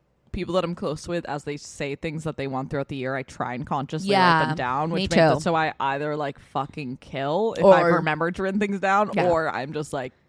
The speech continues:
Speaker 1: guessing.
Speaker 2: Oh, you know what you have to tell the people about?
Speaker 1: What?
Speaker 2: Your
Speaker 1: Oh,
Speaker 2: date.
Speaker 1: I went on a date. I went on a date. Um, it was rather anticlimactic. Um, but I'm glad I did it. Like, 'cause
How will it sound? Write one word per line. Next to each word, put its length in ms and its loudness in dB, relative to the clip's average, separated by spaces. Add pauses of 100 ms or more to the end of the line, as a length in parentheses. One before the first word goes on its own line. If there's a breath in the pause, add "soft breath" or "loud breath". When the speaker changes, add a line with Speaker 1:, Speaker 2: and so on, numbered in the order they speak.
(360)
Speaker 1:
guessing. 840 -10
Speaker 2:
Oh, 120 2
you 120 2
know 120 6
what 100 2
you 80 6
have 160 2
to 80 0
tell 140 2
the 80 2
people 320 2
about? 460 4
Speaker 1:
What? 260 -4
Speaker 2:
Your 140 12
Speaker 1:
Oh, 120 12
Speaker 2:
date. 300 4
Speaker 1:
I 100 2
went 160 0
on 140 0
a 60 -4
date. 600 -2
I 80 0
went 180 -2
on 140 0
a 60 -2
date. 560 -4 (320 soft breath)
Um, 460 4
it 60 0
was 240 0 (100)
rather 380 6
anticlimactic. 680 -4
Um, 280 4
but 140 2
I'm 120 2
glad 260 6
I 100 2
did 220 -2
it. 180 0
Like, 140 4
'cause 60 4